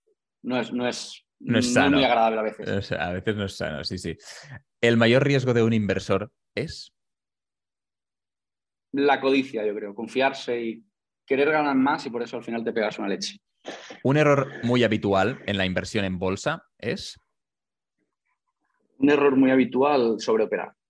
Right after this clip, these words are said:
Speaker 1: El
Speaker 2: Sobreoperar.
Speaker 1: sobreoperar para ganar más o sobreoperar para recuperar los ca-, lo que has perdido ese día que no asumes.
Speaker 2: En tu vida, Enrique, ¿me arrepiento de?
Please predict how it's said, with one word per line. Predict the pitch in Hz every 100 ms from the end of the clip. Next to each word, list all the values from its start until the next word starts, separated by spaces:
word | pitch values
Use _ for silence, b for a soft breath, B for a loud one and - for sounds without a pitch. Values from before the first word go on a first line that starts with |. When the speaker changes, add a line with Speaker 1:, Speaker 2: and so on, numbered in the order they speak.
| _ _ -
Speaker 1:
El | -
Speaker 2:
Sobreoperar. | 101 90 90 82
Speaker 1:
sobreoperar | 117 120 127 135
para | 135 131
ganar | 127 127 123
más | 123 135
o | 123
sobreoperar | 113 110 110 110 110
para | 117 107
recuperar | 113 110 101 113 113
los | 113
ca-, | 117 113
lo | 117
que | 110
has | -
perdido | 110 104
ese | 107 101
día | 104
que | 110
no | 104
asumes. | 101 - _ _ - _ _ _ _ b b _ -
Speaker 2:
En | 113 107
tu | 110
vida, | 110 117 98
Enrique, | 95 98 90 73 - _ _ _ -
¿me | 110 104
arrepiento | 98 95 87 117 120 98
de? | 95 120